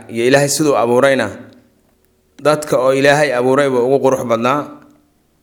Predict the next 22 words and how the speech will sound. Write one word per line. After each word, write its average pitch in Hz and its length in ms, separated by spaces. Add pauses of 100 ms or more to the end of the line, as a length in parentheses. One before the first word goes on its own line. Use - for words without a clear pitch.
(540)
Xaggii 135 320
marka 143 300
la 123 120
yidhaahdo 117 380
akhlaaqdana, 127 680
ruuxu 131 300
ugu 131 140
akhlaaqdan 117 560
badan 107 300
buu 98 80
ahaa. 101 120
Marka, 127 280 (800)
insaan 139 400
kaamil 143 360
ayuu 120 260
ahaa 117 120
nabigeenu 117 360
sallallahu 113 520
alayhi 110 180
wa 104 60
sallam. 104 280 (2500)
Waa 127 600